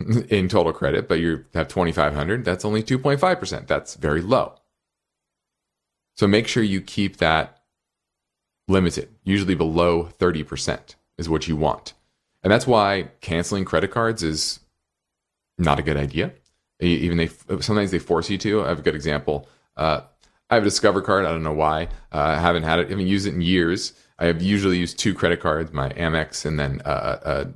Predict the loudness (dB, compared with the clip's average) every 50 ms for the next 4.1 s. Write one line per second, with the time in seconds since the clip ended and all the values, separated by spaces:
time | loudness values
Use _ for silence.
0 | -18 _ _ _ _ _ _ _ _ _ _ _ _ _ _ _ _ 4 4 4
1 | 4 4 4 4 4 4 0 -2 -8 -14 _ _ _ _ 0 0 2 2 2 2
2 | 2 0 -2 -2 -2 0 0 -2 -4 -2 -2 -2 -2 -2 0 0 0 0 0 -2
3 | 0 0 0 0 0 -2 -2 0 -2 0 0 0 2 4 4 4 4 2 -2 -6
4 | -10